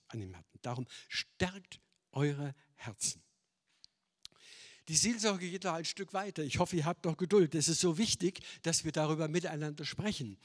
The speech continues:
Wenn wir im normalen Alltag leben, wenn wir die Realität wahrnehmen, wie sie ist, dann werden wir auch in der Gemeinde manchmal ungeduldig miteinander.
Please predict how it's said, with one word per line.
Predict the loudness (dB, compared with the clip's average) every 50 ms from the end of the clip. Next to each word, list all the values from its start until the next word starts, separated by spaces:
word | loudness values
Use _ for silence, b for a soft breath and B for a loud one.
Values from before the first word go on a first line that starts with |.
| B B B B B B B -20 -20 B B
Wenn | _ -2 0 2 2 0 -2 -8 -12 -16 _ _ _ _ _ _ _ _ _ _
wir | -16 -8 -2 0 4 4 4 4 4 -2 -6 -10 -8
im | -4 -2 0 0
normalen | 0 0 2 2 2 2 2 -2 -2 -4 -4
Alltag | -4 -2 -2 -2 -4 -4 -6 -6 -4 -4
leben, | -2 -2 -2 -2 -2 -6 -12 -6
wenn | -4 -4 -4 -4 -6 -10 -10 -10
wir | -6 -4 -2 -2 -2 -2 -2 -4 -6 -10 _ _ _ _ _ _ _ _ -4
die | -4
Realität | -2 0 0 -2 -2 -2 -6 -6 -6 -4 -4 -4 -4 -6 _ -2
wahrnehmen, | -2 0 0 4 6 6 6 6 6
wie | 4 4
sie | 6 4 4
ist, | 4 4 2 2 2 0 B B B B B B
dann | 0 0 4 6
werden | 4 4 4 2 0 4
wir | 4 4 4 4
auch | 0 2 2
in | 2 2
der | 2 4
Gemeinde | 4 2 4 4 4 2 2 2 0
manchmal | 2 2 2 0 -2 -2 0 2 2 2 2 0 _
ungeduldig | _ 4 4 4 6 6 6 10 10 10 10 10 8 2 -4 -4 -4 -4
miteinander. | -2 -2 -2 -4 -6 -6 -6 -6 -6 -8 -12 -16